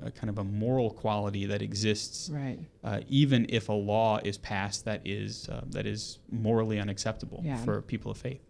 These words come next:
Speaker 2: Yeah, you know, I always find it really interesting when people who will work for a faith-based, you know,
Speaker 1: Organization.
Speaker 2: organization,
Speaker 1: Mm-hmm.
Speaker 2: and then they f-, they fight it. You know, and, and I, like, I think I would never, you know, I've, I've taught in Catholic schools and worked in Catholic organizations,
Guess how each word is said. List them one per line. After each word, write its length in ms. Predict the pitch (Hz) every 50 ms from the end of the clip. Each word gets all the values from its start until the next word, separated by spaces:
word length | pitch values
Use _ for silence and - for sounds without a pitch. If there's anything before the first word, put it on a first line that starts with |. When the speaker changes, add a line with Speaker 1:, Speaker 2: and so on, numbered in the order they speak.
| _ - - - - - - - -
Speaker 2:
Yeah, 100 | - 330 262
you 120 | 240 262
know, 100 | 254 247 233
I 60 | 254
always 300 | 311 339 392 381 - -
find 280 | 240 220 220 214 196
it 80 | 185 165
really 420 | 156 170 165 165 170 180 190 208 151
interesting 500 | 175 185 175 - 180 165 - - 165 160
when 120 | 156 151 151
people 420 | - 180 180 - 175 170 165 160
who 160 | 151 156 - - - -
will 240 | - 170 170 165 160
work 320 | 160 156 165 170 165 - -
for 340 | - - 175 170 160 151
a 60 | 143 147
faith-based, 800 | - - 165 160 156 - - 147 156 156 156 - - - - - - - - - - - -
you 0 |
know, 60 | 135
Speaker 1:
Organization. 440 | 117 110 110 107 185 175 156 147 185
Speaker 2:
organization, 680 | 185 180 180 180 165 175 175 175 170 - 165 156 151 -
Speaker 1:
Mm-hmm. 80 | 104 175
Speaker 2:
and 180 | 175 175 170
then 440 | 165 175 175 175 175 170 175 175 - -
they 160 | 165 170 165
f-, 200 | 165 - - - - - - -
they 140 | 170 160 165
fight 380 | - - 180 175 226 294 220
it. 280 | 147 131 - - - - - - - - - - - - -
You 100 | 220 185
know, 120 | 180 185
and, 120 | 202 185
and 160 | 190 226 220 196
I, 160 | 202 190 175
like, 180 | 196 214 202
I 80 | 202 202
think 240 | 202 - 320 269 226
I 80 | 214
would 180 | 240 220 208 190
never, 560 | 196 190 190 202 185 190 185 180 175 170 143 170 170 160 - - -
you 100 | - 190
know, 80 | 175 165
I've, 200 | 165 180 170 160 -
I've 140 | 180 175
taught 220 | - - - 175 156
in 60 | 160
Catholic 320 | - 165 160 151 - 147 -
schools 480 | - - 185 226 247 226 202 196 - - -
and 300 | - 160 160 156 156 151
worked 240 | 156 160 160 - -
in 100 | 160 151
Catholic 300 | 147 151 156 156 - - 160
organizations, 760 | 160 160 156 147 156 151 151 151 - 156 151 151 151 151 -